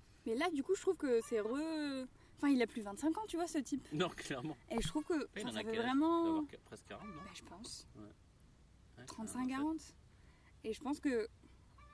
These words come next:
Speaker 1: bon, après, j'ai peut-être l'air un peu, euh, hautaine en disant ça, mais ouais, je pense qu'il veut, il vaut mieux que ça, tu vois. Alors, je dis pas qu'il doit mettre un col roulé et s'asseoir sur un fauteuil, euh,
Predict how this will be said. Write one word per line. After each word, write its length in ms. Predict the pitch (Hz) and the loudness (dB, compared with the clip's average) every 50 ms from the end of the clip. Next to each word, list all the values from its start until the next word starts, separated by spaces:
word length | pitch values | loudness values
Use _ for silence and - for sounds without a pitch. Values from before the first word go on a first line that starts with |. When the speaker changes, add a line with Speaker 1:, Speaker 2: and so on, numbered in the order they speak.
| - - - - - - - - | -20 -20 -20 -20 -20 -20 -16 -10
Speaker 1:
bon, 60 | - | -10
après, 180 | 202 - 240 269 | -8 -4 -4 -2
j'ai 100 | 262 247 | -2 -2
peut-être 180 | - 220 220 240 | -4 -4 -6 -4
l'air 180 | 240 240 233 220 | -2 -4 -4 -4
un 80 | 208 | -6
peu, 100 | 208 220 | -6 -4
euh, 440 | 226 226 220 220 214 208 208 208 208 202 202 - - - - - - - - - - - - - - - - - - - - - - - - - - - - - | -4 -4 -4 -4 -6 -6 -8 -10 -12 -14 -16 -20 -20 -20 -20 -20 -20 -20 -20 -20 -20 -20 -20 -20 -20 -20 -20 -20 -20 -20 -20 -20 -20 -20 -20 -20 -20 -20 -14 -10
hautaine 360 | 208 196 196 - 226 226 220 | -8 -8 -6 -6 -6 -6 -4
en 40 | 202 | -6
disant 180 | 190 185 190 180 | -8 -12 -14 -16
ça, 100 | - 196 | -14 -12
mais 100 | 208 208 208 | -8 -6 -4
ouais, 100 | 208 - | -4 -4
je 60 | - 330 | -2 -2
pense 140 | 294 320 | -2 0
qu'il 120 | - 349 262 | 2 2 2
veut, 120 | 233 220 - | 2 0 -2
il 100 | 233 214 | -4 -4
vaut 100 | 202 220 | -4 -4
mieux 120 | 226 233 | -4 -4
que 80 | 247 - | -6 -6
ça, 120 | - 262 | -8 -8
tu 120 | 240 - 202 | -8 -8 -10
vois. 100 | 196 - - | -10 -6 -4
Alors, 140 | 214 214 | -4 -4
je 60 | 208 202 | -2 -2
dis 120 | 240 240 | -2 0
pas 140 | - 294 302 | 2 2 0
qu'il 280 | 294 302 277 262 247 214 | 2 0 0 0 0 2
doit 100 | 233 226 | 2 2
mettre 200 | 233 233 226 233 | 2 2 -2 -4
un 60 | 208 | -6
col 160 | - 233 226 | -2 0 0
roulé 200 | 226 226 233 240 262 | 2 2 2 0 2
et 300 | 277 294 294 285 277 240 | 0 0 0 0 0 -2
s'asseoir 280 | 247 247 233 233 - | -2 -2 -4 -4 -4
sur 120 | - 254 226 | -4 -6 -6
un 80 | 220 226 | -6 -6
fauteuil, 360 | 220 233 233 - 240 240 240 226 | -6 -6 -6 -4 -4 -4 -2 -2
euh, 300 | 220 202 196 190 196 | -2 -2 -2 -4 -6